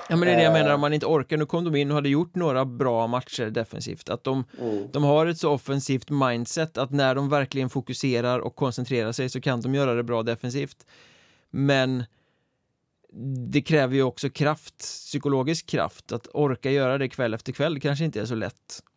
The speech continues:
Speaker 2: Nej.
Speaker 1: Eh, och det kanske var ett sånt resultat vi såg. Jag spekulerar bara, givetvis. Men,
Speaker 2: Ja.
Speaker 1: men det kändes lite så som att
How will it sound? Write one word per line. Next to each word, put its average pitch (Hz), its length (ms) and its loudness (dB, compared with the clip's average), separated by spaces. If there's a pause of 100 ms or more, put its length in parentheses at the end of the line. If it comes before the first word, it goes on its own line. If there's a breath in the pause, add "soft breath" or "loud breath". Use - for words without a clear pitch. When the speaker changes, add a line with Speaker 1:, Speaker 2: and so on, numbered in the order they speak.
(540)
Speaker 2:
Nej. 110 240 -6
Speaker 1:
Eh, 80 60 -6
och 135 140 -2
det 143 80 0
kanske 143 300 0
var 139 180 2
ett 170 80 -8
sånt 127 200 -4
resultat 123 460 -4
vi 113 40 -8
såg. 139 160 0
Jag 156 120 2
spekulerar 151 500 2
bara, 160 280 -2
givetvis. 120 460 -6
Men, 120 80 -2
Speaker 2:
Ja. 110 180 -2
Speaker 1:
men 135 120 -2
det 139 80 0
kändes 143 320 0
lite 165 200 -2
så 131 160 0
som 123 120 -6
att 120 140 -4